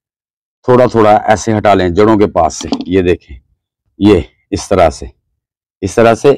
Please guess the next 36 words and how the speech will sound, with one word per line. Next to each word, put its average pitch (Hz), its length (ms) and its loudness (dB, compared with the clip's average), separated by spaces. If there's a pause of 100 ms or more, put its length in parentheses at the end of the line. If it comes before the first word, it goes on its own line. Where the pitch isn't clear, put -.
(140)
ये 104 180 2
गड्ढा 98 280 0
सा 101 120 -2
बना 92 200 0
लें 71 160 -6
इर्द 92 300 -4
गिर्द, 80 320 -6
ये 87 200 0 (340)
दायरे 80 320 0
में, 73 140 -12 (600)
दायरे 101 300 2
में 135 140 2
गड्ढा 135 240 2
बना 131 260 2
के 135 160 -2
तो - 1300 -4 (160)
इसका 143 280 2
भी 139 140 4
जो 120 160 4
है 107 60 2
ना, 117 140 2
इस 110 200 -8
तरह 107 200 2
से 127 180 -4
इसके 110 220 -4
अंदर 104 320 -2 (300)
डाल 78 320 0
दें। 67 160 -12 (1600)
ये 87 160 2
देखें, 67 320 -8 (400)
इसके 90 220 -8
अंदर 90 180 0
ऐसे 85 240 0
डाल 95 260 2
देंगे। 127 260 2 (1200)
ये 87 280 2